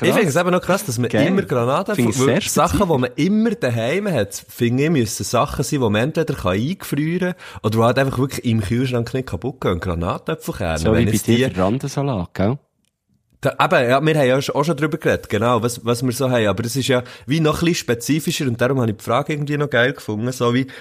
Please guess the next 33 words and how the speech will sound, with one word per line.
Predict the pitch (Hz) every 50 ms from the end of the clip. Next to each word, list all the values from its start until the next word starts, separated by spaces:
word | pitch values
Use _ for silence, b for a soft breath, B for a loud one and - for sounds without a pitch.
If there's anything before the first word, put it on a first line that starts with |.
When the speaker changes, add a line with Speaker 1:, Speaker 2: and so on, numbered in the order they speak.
| B
Speaker 1:
Sachen, | B - - 113 123 139 - - 156 139
die | 123
jetzt | 113 120 117 - -
andere | 104 107 110 131 139 147 131 120 110
nicht | 113 131 131 135
unbedingt | 131 127 131 123 127 120 127 123 120 120 120 120 -
haben. | 113 95 80 73 67 - 73 - _ _ _ b b b b b _ _ _ _ _ _ _ _ _ _ _ _ _ _ _ _ _ - - - - - _ _ _ _ -
Speaker 2:
Mhm. | - 82 - 101
Speaker 1:
Hast | 156 175 92 95 101
du | 226
da | - 208 185 131 87
etwas? | 76 - - - 85 - B B B
In | 120 143
mir | 190 220 226
ist | 196 - -
grad | 180 -
sofort | - - 180 175 - 180 175
in | - -
den | 147 127
Sinn | - 135 139 147 151
gekommen, | - - 120 123 139 160 - - -
mir | 104 143 175
ist | 175 -
grad | - 147 -
sofort | - 139 135 135 131 -
in | 127
den | 117
Sinn | 123 117 117
gekommen, | 117 - 113 107 B B B B B
ich | B 123
hab, | 127 127 120 - 107
weil, | 107 107 110 107 104 - -
ähm, | 92 90 85 85 80 -